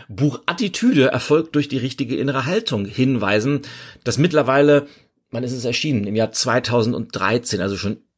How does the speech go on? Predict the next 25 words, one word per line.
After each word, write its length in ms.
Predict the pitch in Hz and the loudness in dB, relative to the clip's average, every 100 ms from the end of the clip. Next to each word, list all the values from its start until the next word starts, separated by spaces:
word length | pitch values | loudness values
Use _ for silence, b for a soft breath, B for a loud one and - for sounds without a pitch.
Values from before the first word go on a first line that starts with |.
| _ - | _ -6
über 760 | 170 208 208 160 139 104 104 104 | -2 2 2 2 2 2 -2 -4
sechs 680 | 98 120 135 - - - - | 0 0 0 -2 -8 -8 -10
Jahre 520 | 104 104 101 113 117 | -2 2 2 2 -2
auf 120 | - - | -4 -4
dem 180 | 98 | -4
Markt 380 | 98 98 117 - | 0 -2 -2 -4
ist, 160 | 117 - | -6 -4
aber 240 | 107 107 | -2 -2
trotzdem 480 | - 127 - 117 110 | -2 -6 -4 -6 -2
immer 180 | 151 151 | 2 4
noch 280 | 143 127 - B B B B | 4 2 -4 B B B B
als 140 | 117 | -2
eine 180 | 117 117 | 0 2
Art, 240 | 110 - B B | 0 -2 B B
wie 60 | 110 | -2
sagt 200 | 127 - | -2 0
man 100 | 123 | -2
so 80 | 107 | -2
schön, 160 | 123 | -2
als 120 | 98 104 | -4 0
Longseller 840 | 110 147 170 - 131 127 123 123 B B B 139 | 2 2 0 0 2 4 2 0 B B B 0
in 220 | 135 123 | 2 4
den 320 | 123 120 117 | 4 2 0
Geschäften 600 | 110 - 135 - - 123 | -2 0 -2 -2 -6 -2
liegt, 400 | 117 127 120 120 | 0 0 0 -8